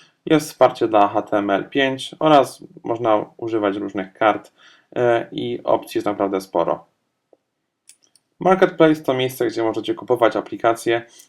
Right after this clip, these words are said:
Wybór jest jeszcze na razie bardzo mały, zwłaszcza jeśli chodzi o gry. E,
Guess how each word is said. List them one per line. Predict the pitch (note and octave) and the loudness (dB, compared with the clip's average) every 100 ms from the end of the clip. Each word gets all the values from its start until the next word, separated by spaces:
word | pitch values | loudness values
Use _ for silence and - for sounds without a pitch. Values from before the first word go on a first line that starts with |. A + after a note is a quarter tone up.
| _ | _
Wybór | C3+ D3 C#3+ C#3 | 0 2 4 4
jest | B2+ B2 - | 4 2 -4
jeszcze | - B2+ - | -6 -6 -6
na | A#2 A#2+ | -4 0
razie | A#2+ A2+ A2+ | 2 2 0
bardzo | A2+ G#2+ G2+ | 0 0 0
mały, | A#2 C3 B2 B2 - _ _ | 2 4 4 2 -4 _ _
zwłaszcza | B2 B2 - | -4 -4 -2
jeśli | A2+ - B2 | -4 -2 -4
chodzi | G#2+ A2 | -2 -2
o | G#2 | -2
gry. | G2 - _ _ _ - | -4 -6 _ _ _ -2
E, | A#2+ A#2+ | 2 2